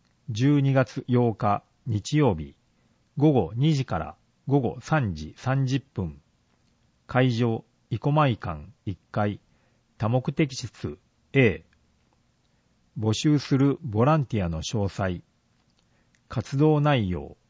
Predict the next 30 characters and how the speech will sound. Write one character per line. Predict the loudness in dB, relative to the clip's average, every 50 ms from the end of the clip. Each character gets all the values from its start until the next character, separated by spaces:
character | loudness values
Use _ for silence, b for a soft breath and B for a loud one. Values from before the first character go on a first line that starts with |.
| _ _ _ _ _ _ _ _ _ _ _ _ _
協 | -4 0 0 2 2
力 | 2 2 0 0 0
団 | 2 2 2 2 0 -2
体 | 0 0 0 0 0
委 | 0 0
員 | 0 0 0 -2 -2 -6
と | -6 -6 -6 -6 -8 -8 _ -10
一 | -10 -8
緒 | -6 -6 -4 -4
に | -2 -2 -4 -6 -8 _ _
受 | -8 -4 -4 -4
付 | -4 -4 -2 0 2
や | 2 2 2 0 -4 _ _ _ _ _ _ _
各 | -8 -6 -6 -6 -8
種 | -8 -6 -4
ミ | -4 -2
ニ | 0 0 2
ゲ | 2 2 2
ー | 2
ム | 0 -2
コ | -2 0 0 0 0
ー |
ナ | 0 0 -2 -2
ー | -2
の | -2 -4 -4 -4
担 | -6 -4 -4 -4 -4 -6 -6
当。 | -6 -6 -6 -6 -8 -12 _ _ _ _ _ _ _ _ _ _ _ _ _ _ _ _ _ -8
準 | -4 0 0 0 0 0
備 | 0 -2
や | -2 -4 -6